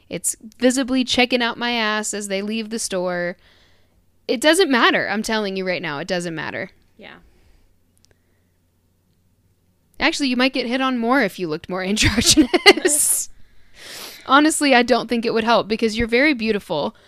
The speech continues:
Speaker 1: and it just, it's just something that happens.
Speaker 2: Well, thank
Speaker 1: It's a part
Speaker 2: you.
Speaker 1: of our lives,
Speaker 2: <laughs>
Speaker 1: unfortunately. It's just, it is. It's just, it's a
Speaker 2: Yeah.
Speaker 1: part of our lives, unfortunately, that we're just, we'll have to deal with because this is the horrible society that we live in.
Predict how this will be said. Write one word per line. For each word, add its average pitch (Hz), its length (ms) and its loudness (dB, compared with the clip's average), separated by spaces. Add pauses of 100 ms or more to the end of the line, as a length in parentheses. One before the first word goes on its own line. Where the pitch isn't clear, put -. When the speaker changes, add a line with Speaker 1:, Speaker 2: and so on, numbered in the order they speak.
(300)
Speaker 1:
and 233 360 2
it 226 120 -6
just, 254 360 -4
it's 247 260 -2
just - 280 -2
something 277 340 2
that 330 120 2
happens. 269 640 -2 (720)
Speaker 2:
Well, 262 140 -8
thank 277 240 -4
Speaker 1:
It's 247 120 0
a - 40 -6
part 262 180 4
Speaker 2:
you. 311 40 2
Speaker 1:
of 302 80 -2
our 294 140 2
lives, 196 480 0
Speaker 2:
<laughs> - 40 -8
Speaker 1:
unfortunately. 196 840 -4 (420)
It's - 220 -2
just, 359 240 2
it 339 100 4
is. 381 360 6
It's - 180 -4
just, 294 180 -6
it's 302 160 -4
a 254 40 0
Speaker 2:
Yeah. - 40 -18
Speaker 1:
part 269 200 2
of 359 100 -4
our 381 140 0
lives, 339 340 0
unfortunately, 202 800 -6
that 196 140 -8
we're 214 120 -2
just, 220 260 -6
we'll 214 200 -4
have 254 240 -2
to 285 100 -6
deal 240 260 -4
with 233 220 -6
because 208 800 -6 (800)
this 214 300 -2
is 214 160 -8
the 214 100 -2
horrible 208 520 2
society 175 560 0
that 165 160 -8
we 185 100 -8
live - 200 -10
in. 226 220 -8